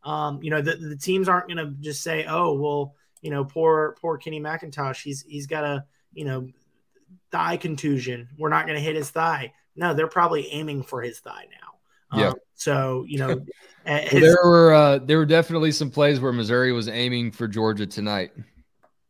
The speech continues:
Speaker 1: Yeah, no, absolutely. I mean,
Speaker 2: That's what
Speaker 1: you know,
Speaker 2: happens when you're number one,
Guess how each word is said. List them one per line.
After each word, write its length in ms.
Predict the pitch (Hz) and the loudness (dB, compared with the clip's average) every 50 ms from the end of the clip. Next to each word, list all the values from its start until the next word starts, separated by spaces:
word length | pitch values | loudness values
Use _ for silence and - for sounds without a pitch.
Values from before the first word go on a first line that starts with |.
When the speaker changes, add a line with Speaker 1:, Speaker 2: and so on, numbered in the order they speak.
| _ _ _ _ _ _ _ _ | _ _ _ _ _ _ _ _
Speaker 1:
Yeah, 340 | 147 196 233 247 202 - - | 4 6 6 4 2 -2 -8
no, 140 | 156 170 180 | -4 -2 0
absolutely. 680 | 175 165 165 180 175 - - 170 180 165 143 143 135 - | 2 2 2 2 0 -4 -4 -4 -4 -4 -6 -12 -16 -14
I 100 | 143 143 | -8 -6
mean, 240 | 143 143 143 139 139 | -4 -2 -2 -2 -4
Speaker 2:
That's 640 | 139 - - - - - - - _ _ _ - 135 | -6 -10 -20 -20 -20 -20 -20 -20 _ _ _ -4 0
what 60 | 127 | 2
Speaker 1:
you 20 | |
know, 60 | 117 127 | 4 4
Speaker 2:
happens 220 | 127 120 117 110 | 4 2 0 0
when 120 | 120 120 120 | 0 -2 -2
you're 80 | 117 | 0
number 280 | 117 120 120 113 110 107 | 0 0 0 0 0 -2
one, 340 | 110 113 113 110 101 95 | 0 0 0 0 -2 -4